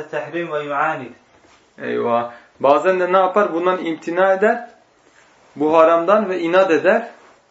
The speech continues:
Speaker 1: فَهَذَا أَشَدُّ كُفْرًا مِنْ مَنْ قَبْلَهُ.
Speaker 2: Ee, bu öncekinden daha katı bir küfürdür. Bu ibare çok önemli. Saremul Meslul'de geçiyor.
Speaker 1: Ben bunu anlarsın, ben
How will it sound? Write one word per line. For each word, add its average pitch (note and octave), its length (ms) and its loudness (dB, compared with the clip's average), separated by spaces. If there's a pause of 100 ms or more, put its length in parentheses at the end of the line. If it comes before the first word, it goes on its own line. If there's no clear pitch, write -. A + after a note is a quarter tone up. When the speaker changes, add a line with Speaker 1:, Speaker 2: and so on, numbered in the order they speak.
(720)
Speaker 1:
فَهَذَا E3 440 -4
أَشَدُّ F3+ 240 -4 (180)
كُفْرًا D#3 260 -10 (100)
مِنْ C#3+ 160 -14
مَنْ C3+ 120 -14
قَبْلَهُ. A#2+ 320 -6 (260)
Speaker 2:
Ee, A2+ 380 -4
bu C3 180 -4
öncekinden C3 640 -8
daha B2 240 -4
katı - 240 -12
bir A#2 120 -12
küfürdür. A2 400 -12
Bu C#3 100 -2
ibare C#3 360 2
çok - 220 -6
önemli. G#2+ 340 -6
Saremul C3 440 -2
Meslul'de A#2+ 580 -10
geçiyor. G#2+ 360 -12 (160)
Speaker 1:
Ben B2 200 -18
bunu B2 100 -18
anlarsın, A#2+ 460 -20
ben - 1160 -20